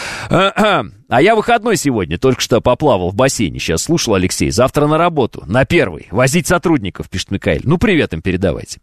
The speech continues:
"Кто-нибудь, может, и пил бы баварское, остальные бы в печах сгорели", пишет Денис.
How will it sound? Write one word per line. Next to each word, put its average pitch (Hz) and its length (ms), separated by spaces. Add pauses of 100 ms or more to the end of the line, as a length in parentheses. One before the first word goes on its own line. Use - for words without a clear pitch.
"Кто-нибудь, 202 420
может, 214 400
и 196 200
пил 143 300
бы 131 140
баварское, 123 580
остальные 113 400
бы 131 100
в - 80
печах 156 320
сгорели", 120 360
пишет - 280
Денис. 82 420